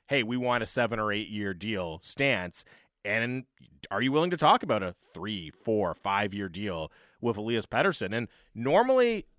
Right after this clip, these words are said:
look, I, if I was the Canucks, I'd be pushing for eight years. I do think there could be some advantages to going a little bit shorter. Could you get the A A V down slightly,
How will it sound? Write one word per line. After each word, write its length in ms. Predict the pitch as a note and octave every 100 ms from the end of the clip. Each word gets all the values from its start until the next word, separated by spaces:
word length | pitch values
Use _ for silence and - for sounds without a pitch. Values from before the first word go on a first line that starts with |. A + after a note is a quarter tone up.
| - - - _ _ _ _ _ _ _ _ - - _ -
look, 200 | - -
I, 160 | C3+ D#3+
if 140 | C#3+
I 100 | E3
was 100 | F3+
the 60 | C#3+
Canucks, 240 | B2+ A2
I'd 100 | A#2
be 60 | F#2+
pushing 280 | - E2+ E2+
for 140 | D#2
eight 120 | C#2
years. 240 | - - - _ _ _ _ _
I 200 | C3 D#3
do 260 | B2 F3 A3
think 160 | G3+
there 120 | E3 C#3+
could 160 | D3
be 120 | B2
some 300 | A2+ - B2
advantages 720 | A#2+ G2+ G#2 G#2 D#2+ D#2+ D#2 -
to 140 | -
going 400 | F#2+ G2 F2+ F2+ F#2
a 40 |
little 260 | F#2 F#2 F2+
bit 180 | F2+ -
shorter. 320 | C#3 A#2 D#2
Could 260 | - D3+
you 80 | D3+
get 160 | E3+ D#3+
the 140 | D3
A 40 | C#3+ D3
A 40 |
V 160 | B2+ D3
down 200 | A#2 -
slightly, 380 | E2+ D2+ C2 G#2+